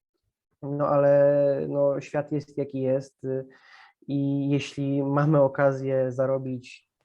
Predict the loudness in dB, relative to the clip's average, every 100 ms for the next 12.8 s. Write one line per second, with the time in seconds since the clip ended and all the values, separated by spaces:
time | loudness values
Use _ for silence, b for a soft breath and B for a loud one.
0 | _ _ -8 -2 2 4 2 0 -6 -8
1 | -6 -6 -6 -6 -6 -4 -4 -2 0 0
2 | 0 0 -2 -8 _ _ -10 -6 -4 -4
3 | -6 -4 -6 -4 -8 -6 -4 -4 -2 -2
4 | 0 2 0 -2 -6 -4 -2 -2 -2 -2
5 | 0 0 -2 -4 -2 -2 -2 0 2 2
6 | 2 0 -2 -2 -4 -6 -8 -6 -6 -4
7 | -4 -4 -4 -4 -6 -6 -6 -2 0 0
8 | -4 -8 -8 -6 -4 -2 -2 -2 -2 -2
9 | -2 -2 -2 -4 -6 -6 0 2 4 2
10 | 2 0 2 2 2 2 0 -2 -6 -10
11 | -6 -8 -4 -4 -4 -6 -6 -2 -2 0
12 | 2 4 6 4 4 2 0